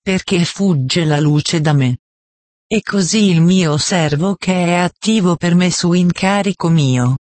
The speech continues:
non deve mai temere la superiorità di un uomo che si chiude all'operare del divino spirito,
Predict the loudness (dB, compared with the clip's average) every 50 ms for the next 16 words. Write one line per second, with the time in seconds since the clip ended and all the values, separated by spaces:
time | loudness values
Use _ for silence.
0 | _ _ _ _ _ -2 0 2 2 4 2 2 2 0 0 0 0 2 2 2
1 | 2 0 0 0 -2 -2 -2 0 2 2 4 4 2 2 2 2 2 0 0 -2
2 | -2 -2 -4 -4 -4 -2 -2 -2 0 0 0 0 -2 -2 -2 -2 -2 0 0 0
3 | 2 2 2 2 4 4 2 2 2 0 0 0 -2 -2 -2 -2 -2 0 -2 -4
4 | -4 -2 -2 -2 0 0 0 0 0 0 0 0 0 0 -2 -2 -4 -4 -4 -2
5 | -2 0 0 0 0 0 -2 0 0 0 0 0 2 0 0 2 2 2 2 2
6 | 2 2 0 -2 -4 _ -4 -2 0 0 0 -2 -2 -2 -4 -6